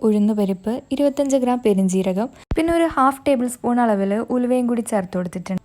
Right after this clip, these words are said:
And ഇതും നല്ലപോലെ ഒന്ന് മൂത്ത് വന്നപ്പോൾ നെക്സ്റ്റ് ഇൻഗ്രീഡിയൻസ് ചേർത്ത് കൊടുത്തിട്ടുണ്ട്. ഒരു ഹാഫ് ടേബിൾ സ്പൂൺ അളവിൽ ജീരകം, കുരുമുളക്, പിന്നെ പട്ട, ഗ്രാമ്പ്, ഏലക്ക, ഇത്രയും കൂടി ചേർത്തിട്ട് വീണ്ടും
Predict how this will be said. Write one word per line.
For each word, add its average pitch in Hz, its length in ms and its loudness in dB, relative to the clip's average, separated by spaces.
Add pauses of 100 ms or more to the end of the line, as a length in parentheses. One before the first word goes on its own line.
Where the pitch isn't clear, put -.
And 311 180 2
ഇതും 339 240 0
നല്ലപോലെ 294 420 6
ഒന്ന് 269 200 2
മൂത്ത് 233 300 0
വന്നപ്പോൾ 214 420 0
നെക്സ്റ്റ് 254 240 -6
ഇൻഗ്രീഡിയൻസ് 233 540 -2
ചേർത്ത് 196 260 -4
കൊടുത്തിട്ടുണ്ട്. 190 480 -4 (160)
ഒരു 294 160 2
ഹാഫ് 285 260 0
ടേബിൾ 269 280 2
സ്പൂൺ 247 280 -4
അളവിൽ 208 300 0 (220)
ജീരകം, 208 420 -2 (100)
കുരുമുളക്, 202 560 -2 (440)
പിന്നെ 320 260 2
പട്ട, 294 220 0 (220)
ഗ്രാമ്പ്, 240 300 4 (200)
ഏലക്ക, 196 300 0 (200)
ഇത്രയും 311 340 -2
കൂടി 302 200 2
ചേർത്തിട്ട് 226 400 -2 (100)
വീണ്ടും 285 260 2